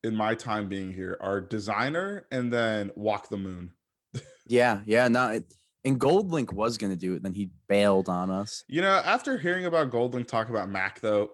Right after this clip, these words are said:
Speaker 1: you know, I am not
Speaker 2: Yeah.
Speaker 1: disappointed. Fuck
Speaker 2: I mean,
Speaker 1: Gold Link.
Speaker 2: the thing is, that would have been pre that thing happening, where
Speaker 1: It
Speaker 2: he,
Speaker 1: would have
Speaker 2: like
Speaker 1: been Crew season, yeah.
Speaker 2: Yeah, that, like, that was when Crew was a hit.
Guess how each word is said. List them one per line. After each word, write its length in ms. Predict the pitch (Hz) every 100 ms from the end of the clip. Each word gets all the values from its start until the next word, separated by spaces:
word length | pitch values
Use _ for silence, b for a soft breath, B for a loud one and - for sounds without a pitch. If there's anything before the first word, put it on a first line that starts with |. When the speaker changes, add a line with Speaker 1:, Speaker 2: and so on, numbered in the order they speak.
| _ _ -
Speaker 1:
you 100 | 107
know, 120 | 98
I 200 | 101 104
am 220 | 98 98
not 260 | 92 92 -
Speaker 2:
Yeah. 60 | -
Speaker 1:
disappointed. 640 | - - - - - - -
Fuck 300 | - - -
Speaker 2:
I 40 | 151
mean, 180 | 165
Speaker 1:
Gold 100 | 147
Link. 120 | 127 170
Speaker 2:
the 40 |
thing 140 | 220
is, 160 | 175 -
that 220 | 127 151
would 60 | 185
have 100 | 165
been 200 | 127 113
pre 480 | 101 - 107 104 113
that 300 | 107 98 101 -
thing 220 | 123 123
happening, 600 | 127 123 131 131 131 135
where 120 | 107
Speaker 1:
It 60 | 151
Speaker 2:
he, 60 |
Speaker 1:
would 100 | 156
have 60 | 156
Speaker 2:
like 60 | 135
Speaker 1:
been 60 |
Crew 380 | - - 139 131
season, 460 | - 117 110 101 95
yeah. 240 | 107 107 139
Speaker 2:
Yeah, 440 | 131 104 92 98 127
that, 180 | 131
like, 160 | 135 127
that 140 | 151
was 100 | 196
when 120 | 175 160
Crew 220 | - 120
was 160 | 101 92
a 40 |
hit. 240 | 92 87